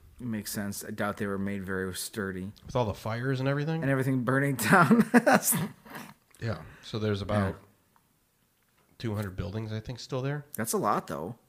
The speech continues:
Speaker 2: Yeah.
Speaker 1: I
Speaker 2: Um,
Speaker 1: would think.
Speaker 2: and there, the, one of the churches is still there.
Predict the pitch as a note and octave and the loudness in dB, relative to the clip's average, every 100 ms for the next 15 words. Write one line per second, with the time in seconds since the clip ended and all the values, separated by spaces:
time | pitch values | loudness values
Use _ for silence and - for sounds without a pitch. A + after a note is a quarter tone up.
0 | _ _ - G2 F2+ - - _ _ _ | _ _ -4 -4 -4 -12 -20 _ _ _
1 | - F#2+ F#2 F2+ F2+ F2+ - F#2 G#2+ - | -8 -6 -4 -6 -6 -8 -8 -10 -10 -16
2 | _ _ _ _ _ _ _ _ _ _ | _ _ _ _ _ _ _ _ _ _
3 | _ - _ - A#2 G2+ G2+ G2 G2+ - | _ -20 _ -8 -4 -2 0 0 0 -4
4 | - G2 - G#2 F#2+ G2 - F#2 F2+ F#2+ | -12 -12 -8 -2 0 0 -2 -2 -2 -4
5 | F#2 F#2 - F2 F2 F2 F2 | -6 -8 -6 -4 -2 -4 -4